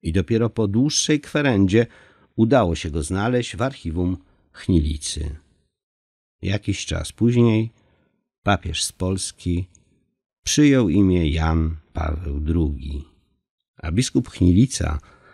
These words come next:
zachwycony tym wyborem, bardzo szybko wystarał się o audiencję u nowego papieża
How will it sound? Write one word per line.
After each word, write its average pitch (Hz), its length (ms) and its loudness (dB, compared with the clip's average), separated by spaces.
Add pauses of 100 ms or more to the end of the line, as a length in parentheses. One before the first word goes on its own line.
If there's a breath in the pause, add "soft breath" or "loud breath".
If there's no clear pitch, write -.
(360 soft breath)
zachwycony 101 920 0
tym 73 220 -4
wyborem, 92 580 0 (380)
bardzo 110 640 0
szybko - 440 -4
wystarał 82 580 -4
się 87 300 -8 (340 soft breath)
o 95 160 -4
audiencję 95 760 0
u 76 80 0
nowego 85 340 -2
papieża 135 600 -2